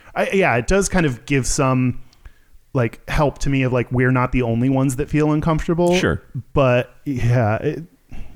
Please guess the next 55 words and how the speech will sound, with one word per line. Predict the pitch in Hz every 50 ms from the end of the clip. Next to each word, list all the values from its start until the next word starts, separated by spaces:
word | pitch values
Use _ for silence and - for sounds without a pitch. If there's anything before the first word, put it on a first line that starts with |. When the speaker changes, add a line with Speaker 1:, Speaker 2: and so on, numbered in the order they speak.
| - - -
Speaker 1:
I | 147
feel | 135 165 160 156
it's, | 143 -
like, | 165 156 - 147 135 107
it's | 127 -
gonna | - 127 120
be | 117 117
a | 110
different | 107 - 110 - 120 110 110 -
kind | - 131 120 117
of | 113 107
discomfort | 107 - - - 117 107 - 120 104 -
that | 117 113
we | 117 113
both | 113 113 107 -
experience. | 107 - - - 110 104 101 104 117 - - -
But | - 170 156 - 160
we're | 165 151
gonna, | 147 151 139 135 127 - - - - - - _ -
so | 143 - - 143
he's | 160 233 220
uncomfortable. | 208 165 170 151 127 135 120 131 123
So | - 147 123 120
our | 131 -
plan | - - 156 143 143 135
is | 127 117 113
we're | 120 113
gonna | 120 113 113
go | 107 101 - - 139 139 151 170
into | 175 208
the | 196 180
hot | 147 139 123 123
tub. | - - 127 120
That's | 107 120 120 - - -
where | 147 151
we're | 160 156
gonna | 170 170
start, | 160 - - 139 120 120 120 - - -
and | 143 135 127
then | 120 117 113 113 113
decide | 107 120 110 - - 113 113 113 -
from | - 120 117 113
there. | 113 110 107 113 110
Like, | 107 110 110 107 - - - - - - - - -
you | 131 123
know, | 110
are | 110 117 113
we | 113 117
each | 139 139 - -
gonna | 147 131 123
make | 127 127 123 -
a | 113
lap? | 113 156 190 202 196 190 196 196 - - - - -
Are | 127 123 120
we, | 113 117 113 113 113 113 113 107 107